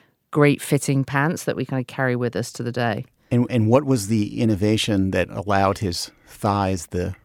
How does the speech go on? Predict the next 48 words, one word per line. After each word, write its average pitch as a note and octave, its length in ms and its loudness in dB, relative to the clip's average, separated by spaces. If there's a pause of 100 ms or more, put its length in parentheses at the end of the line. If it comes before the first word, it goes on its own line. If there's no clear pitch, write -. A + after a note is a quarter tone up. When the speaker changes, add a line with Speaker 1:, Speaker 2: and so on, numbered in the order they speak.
(140)
Speaker 2:
proper F#3+ 300 4
Speaker 1:
The E3+ 60 2
room? F#3+ 420 6 (140)
Speaker 2:
Yes. G2 420 -2 (220)
Speaker 1:
Um, G#3+ 240 4
there's A3 120 -2
a B3+ 60 -4
couple D#4+ 300 0
of E4 80 -4
things. D#3+ 320 2
One G3 520 4
is F3 280 2 (420)
the D#3+ 60 0
curved E3+ 440 -2
waistband. C#3+ 720 -2 (300)
So F#3 120 2
this F3 200 4
actually A3 260 2
came E3 320 0
from D3+ 300 0
women's D3 480 0
wear. G3+ 400 0 (320)
Um, F3 240 2
but F3+ 100 2
when A#3+ 160 4
you E4 100 4
think C4 220 2
about, F#3+ 160 4
you E3+ 100 2
put - 140 0
a E3+ 60 4
belt D#3+ 400 2
around D3+ 320 0
your C#3+ 160 0
waist C#3+ 480 2
and D3+ 160 0
you've C#3+ 100 -2
been C#3+ 160 0
wearing C#3+ 340 2
it A#2+ 80 -2
for - 140 -6
a - 20 -2
while C#3 220 0
and C#3 100 -2
then C#3 60 -2
you C3+ 100 -2
take C#3+ 300 -6
it - 80 -4